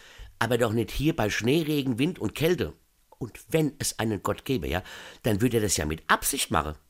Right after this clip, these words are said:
Also stellt euch das mal vor, das ist so unfassbar, ja? Oder anderes Beispiel.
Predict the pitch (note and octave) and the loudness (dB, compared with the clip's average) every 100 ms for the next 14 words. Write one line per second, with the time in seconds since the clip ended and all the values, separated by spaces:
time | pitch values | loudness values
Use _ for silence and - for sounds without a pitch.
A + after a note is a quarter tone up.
0 | _ - - B2 A#2 G#2 F#2 F2 A3 B3 | _ -4 2 4 4 4 2 2 4 4
1 | - G2 G2+ A#2+ G#2+ A3+ - G2+ - B2+ | 2 -4 -2 -2 -2 -2 -2 -4 0 0
2 | D3 - - - - - - C#3+ A#2+ C3 | -2 -10 -18 -20 -16 -12 0 2 4 2
3 | C#3+ - D2+ - | 2 0 -2 -2